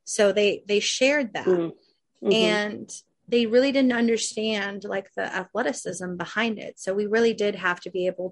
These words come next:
Speaker 1: to come and talk about the rehearsals and what they were doing, and they really did understand it. When we were able to s-, to talk with L S U and give them a little bit more information, it was really nice to hear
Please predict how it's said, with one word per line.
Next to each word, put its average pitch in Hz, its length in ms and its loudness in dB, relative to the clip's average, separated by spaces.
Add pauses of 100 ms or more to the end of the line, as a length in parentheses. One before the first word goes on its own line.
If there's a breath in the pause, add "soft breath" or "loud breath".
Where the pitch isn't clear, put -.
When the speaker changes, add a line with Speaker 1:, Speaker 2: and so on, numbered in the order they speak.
Speaker 1:
to 185 320 -4 (440 soft breath)
come 226 300 0
and 202 140 -4
talk 190 300 -2
about 185 320 -4
the 185 80 -4
rehearsals 185 680 -4
and 180 100 -12
what 175 140 -10
they 185 120 -4
were 180 100 -2
doing, 180 320 -4
and 180 100 -6
they 175 80 -6
really 185 280 -2
did 185 180 -2
understand 180 580 -4
it. 180 200 -8 (320 soft breath)
When 254 200 2
we 269 120 2
were 320 100 -2
able 226 380 -4
to 226 140 -8
s-, - 220 -6 (100)
to - 140 -10
talk 190 380 -8
with 190 160 0
L 180 180 -2
S 202 200 -2
U 202 180 0
and 202 160 -4
give 190 180 -2
them 190 140 -4
a 185 60 -4
little 185 160 -2
bit 185 140 0
more 180 140 -2
information, 196 960 -2 (440 soft breath)
it 233 80 6
was 226 160 4
really 226 240 4
nice 202 320 -2
to 202 100 -2
hear 190 760 2